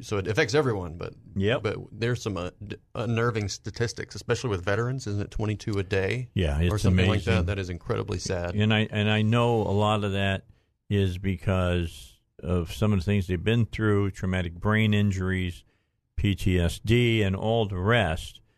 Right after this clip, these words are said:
Speaker 2: And that's why I always say we should spend as much money as necessary for treatment programs for our veterans. We promised them th-,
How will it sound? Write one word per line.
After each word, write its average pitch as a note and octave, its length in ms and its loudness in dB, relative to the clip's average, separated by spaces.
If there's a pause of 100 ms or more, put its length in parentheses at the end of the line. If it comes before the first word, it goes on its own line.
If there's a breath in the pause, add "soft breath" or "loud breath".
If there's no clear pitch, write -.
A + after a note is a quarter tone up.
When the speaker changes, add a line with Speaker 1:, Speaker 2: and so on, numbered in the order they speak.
(300)
Speaker 2:
And G2+ 140 2
that's G2+ 240 0
why G2 160 2
I F#2 60 2
always F#2+ 320 0
say F#2 300 0 (540)
we G2+ 300 0
should F#2 260 -4
spend G2 440 2
as E2 160 -6
much G2+ 320 0
money F#2+ 380 2
as D#2+ 180 -2
necessary F#2+ 680 0
for D#2 220 -8
treatment B2+ 580 -2
programs F2 720 -2 (380 soft breath)
for F#2+ 120 0
our F2 140 2
veterans. G#2+ 560 0
We F2+ 80 -2
promised A2+ 640 -2
them G2 180 2
th-, F2+ 220 2